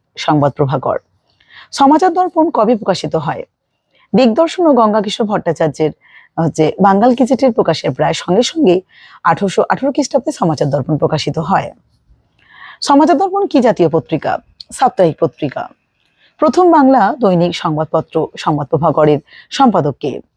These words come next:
প্রকাশকাল কি? পত্রিকাটির সম্পাদক হল ঈশ্বরগুপ্ত।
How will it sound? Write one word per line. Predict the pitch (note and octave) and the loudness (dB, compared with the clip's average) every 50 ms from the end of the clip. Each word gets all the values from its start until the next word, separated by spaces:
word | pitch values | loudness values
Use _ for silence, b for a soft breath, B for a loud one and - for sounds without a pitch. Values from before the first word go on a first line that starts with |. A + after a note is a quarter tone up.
| _ _ _ _ _ | _ _ _ _ _
প্রকাশকাল | A3 - - - - - F3 D3 | 0 2 2 0 0 -2 -2 -4
কি? | C3 - - - - - _ _ _ b b b b _ - | -4 -6 -10 -12 -12 -16 _ _ _ b b b b _ -2
পত্রিকাটির | A#3+ A#3+ - D4 A#3+ C4+ A#3+ C#4+ D4 | -2 0 0 0 2 2 2 2 2
সম্পাদক | - B3+ F#3+ D#3+ D#3+ D3+ E3 | 0 0 0 0 2 0 2
হল | D3+ D#3+ D#3 D#3 D#3+ - - | 0 0 0 0 -2 -2 -2
ঈশ্বরগুপ্ত। | - A3+ - - D#3+ C#3+ C#3 D3+ - - - C#3 A#2+ | -2 -4 -2 -2 -2 -2 -2 -4 -6 -6 -8 -8 -8